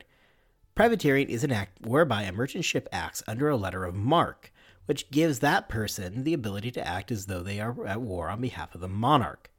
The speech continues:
The privateer is allowed to attack foreign ships and even capture them as the spoils of war. A privateer really is walking a very fine line between being a mercenary and a pirate.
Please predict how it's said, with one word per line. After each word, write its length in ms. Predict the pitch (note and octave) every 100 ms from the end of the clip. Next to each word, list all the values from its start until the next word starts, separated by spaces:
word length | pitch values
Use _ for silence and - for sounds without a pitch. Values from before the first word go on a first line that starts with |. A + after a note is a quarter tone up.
| _ _ _ _ -
The 80 | G3+
privateer 600 | - D#3 D3 C#3 A2+ A#2
is 160 | C#3 B2
allowed 340 | B2 G2 F#2+
to 100 | A2+
attack 300 | G#2+ G2+ F2+
foreign 240 | - F2+ E2+
ships 280 | - C3+
and 80 | E3
even 220 | B2 A2
capture 400 | A2 G#2+ F#2 -
them 220 | G2+ F#2 A#2
as 180 | D3+
the 100 | -
spoils 460 | - - E2 D#2+ E2
of 140 | F2+
war. 480 | G2+ A2+ C#3 G#2+ - - _ _ _ _ _ _ _ -
A 60 |
privateer 800 | B2 F#3+ F#3+ - D#3+ D3+ D3 C#3 - _ _
really 380 | C#3 D#3 E3+ D3
is 120 | A#2+
walking 300 | A#2+ A#2 -
a 60 | G#2
very 260 | G#2 A#2
fine 320 | A2+ - G#2+ G2
line 240 | F#2 F#2+
between 340 | F#2 - G#2+
being 160 | F#2+ G2
a 60 | F#2
mercenary 800 | A#2 C3+ - B2 B2 A#2+ A#2 -
and 100 | G#2
a 40 | F#2
pirate. 560 | - G2 E2+ - -